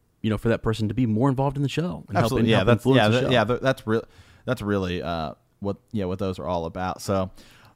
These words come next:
Speaker 2: uh,
Speaker 1: So
Speaker 2: unfortunately,
Speaker 1: we're
Speaker 2: unfortunately,
Speaker 1: good.
Speaker 2: we're gonna, we're gonna put the, the, the knighting ceremony on hiatus,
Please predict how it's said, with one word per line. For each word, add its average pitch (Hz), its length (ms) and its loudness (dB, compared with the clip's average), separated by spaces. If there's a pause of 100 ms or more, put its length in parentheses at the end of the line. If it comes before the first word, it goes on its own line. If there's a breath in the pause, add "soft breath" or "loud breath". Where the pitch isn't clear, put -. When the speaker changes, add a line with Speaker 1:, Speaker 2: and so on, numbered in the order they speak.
Speaker 2:
uh, 135 360 -6
Speaker 1:
So - 60 -2 (100)
Speaker 2:
unfortunately, 160 420 4
Speaker 1:
we're 151 60 6
Speaker 2:
unfortunately, 180 360 8
Speaker 1:
good. 226 60 4
Speaker 2:
we're 196 100 4
gonna, 175 180 2
we're 147 120 2
gonna 165 140 2
put 190 280 0
the, 135 240 0
the, 120 560 2
the 123 140 2
knighting 165 320 0
ceremony 151 480 0
on 127 180 0
hiatus, 120 1200 -4